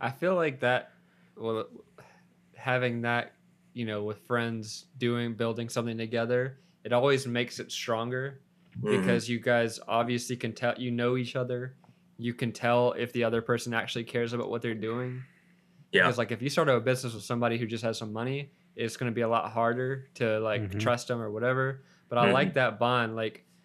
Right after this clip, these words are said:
Speaker 1: <clears throat> when Pat and I wanted to do the podcast, I remember him talking about it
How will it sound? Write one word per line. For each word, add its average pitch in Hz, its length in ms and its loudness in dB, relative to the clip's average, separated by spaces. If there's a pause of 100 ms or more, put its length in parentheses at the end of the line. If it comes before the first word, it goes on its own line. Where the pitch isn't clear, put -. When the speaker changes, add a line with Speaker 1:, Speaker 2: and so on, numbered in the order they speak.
(100)
Speaker 1:
<clears throat> 143 120 0
when 120 360 2
Pat 127 300 2
and 127 100 0
I 131 280 4
wanted 120 300 0
to 113 100 0
do 117 180 0
the 113 100 -4
podcast, 120 960 -2 (480)
I 123 80 0
remember 123 540 4
him 113 180 -6
talking 135 360 2
about 113 300 0
it 113 220 -4